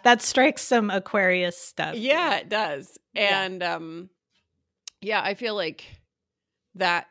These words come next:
Speaker 2: I rebelled against time too. When I hated my job, I was always late,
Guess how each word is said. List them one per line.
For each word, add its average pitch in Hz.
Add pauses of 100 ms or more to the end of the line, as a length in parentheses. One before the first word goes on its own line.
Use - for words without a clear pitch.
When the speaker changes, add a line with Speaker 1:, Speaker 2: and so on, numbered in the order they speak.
(260)
Speaker 2:
I 180
rebelled 170
against 165
time 165
too. -
When 240
I 233
hated 214
my 170
job, 156
I 151
was 131
always 92
late, -